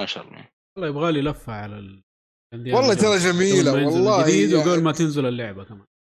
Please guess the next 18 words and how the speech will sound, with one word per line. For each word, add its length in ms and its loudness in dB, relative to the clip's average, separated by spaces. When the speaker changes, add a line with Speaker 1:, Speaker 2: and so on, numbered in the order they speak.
Speaker 1:
آه، 260 4
شوف، 180 0
شوف 200 -2
القديم، 420 0
القديم 280 0
مرة، 340 0
الثلاث 240 -2
Speaker 2:
إيه، 60 2
Speaker 1:
أجزاء 200 2
الأولى 100 0
Speaker 2:
القديم، 140 0
Speaker 1:
كانت 100 -2
Speaker 2:
إيه، 80 -4
Speaker 1:
مرة 180 -2
Speaker 2:
ب-، 40 -4
Speaker 1:
ممتازة. 260 -6
Speaker 2:
بالترتيب 540 -6
أخذها. 400 -10